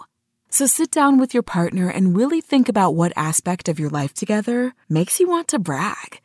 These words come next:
You can even come up with a name for your award, like, "Best Couple in a Romantic Relationship."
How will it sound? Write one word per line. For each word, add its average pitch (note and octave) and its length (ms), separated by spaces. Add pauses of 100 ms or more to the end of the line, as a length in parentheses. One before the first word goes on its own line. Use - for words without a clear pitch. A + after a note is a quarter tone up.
(260)
You B3 120
can G4 200
even F4 240
come A3+ 180
up A3 140
with F#3+ 160
a E3+ 60
name E3 300
for D3+ 140
your C#3+ 160
award, - 480 (340)
like, D#3+ 480 (300)
"Best - 400
Couple C#4+ 460
in A#3+ 100
a A#3 60
Romantic C4 640
Relationship." D#3 800